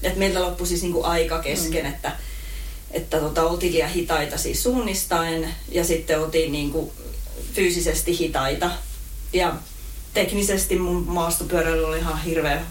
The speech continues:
Speaker 1: huonoa silloin, että sehän oli, niinku, tosi semmoista tökkivää, että ihan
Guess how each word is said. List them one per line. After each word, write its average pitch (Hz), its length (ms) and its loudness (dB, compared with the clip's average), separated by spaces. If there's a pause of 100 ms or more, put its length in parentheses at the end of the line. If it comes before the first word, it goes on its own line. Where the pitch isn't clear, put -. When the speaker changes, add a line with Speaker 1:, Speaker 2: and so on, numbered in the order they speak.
(100)
Speaker 1:
huonoa 156 340 4
silloin, 151 380 2
että 147 300 0 (120)
sehän 156 380 2
oli, 151 180 2
niinku, 147 220 0
tosi 131 360 0 (340)
semmoista 165 300 2
tökkivää, 226 800 2 (540)
että 160 340 0 (580)
ihan 202 320 0